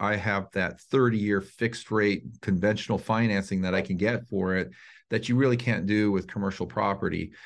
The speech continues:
You know, you, you've got a twenty-five-year amortization. You, you might have a three to five year term that you have to, you know, refinance or recast every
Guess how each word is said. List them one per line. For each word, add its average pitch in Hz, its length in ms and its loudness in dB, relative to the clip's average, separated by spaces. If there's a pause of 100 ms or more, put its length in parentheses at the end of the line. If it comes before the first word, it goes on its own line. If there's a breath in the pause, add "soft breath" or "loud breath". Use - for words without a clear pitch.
(160 loud breath)
You 95 100 -2
know, 92 140 2
you, 90 160 4
you've 92 200 -2
got 90 140 2
a 87 60 0
twenty-five-year 92 960 0
amortization. 101 760 0
You, 87 160 -2
you 76 220 -6
might 90 160 0
have 90 120 -2
a 90 60 -8
three 95 180 -2
to 87 60 -2
five 87 240 0
year 80 160 -2
term 127 480 2
that 98 160 4
you 95 60 0
have 90 140 -2
to, 92 160 0
you 95 120 -4
know, 92 80 0
refinance 95 880 2
or 92 60 -4
recast 95 560 -4
every 95 380 0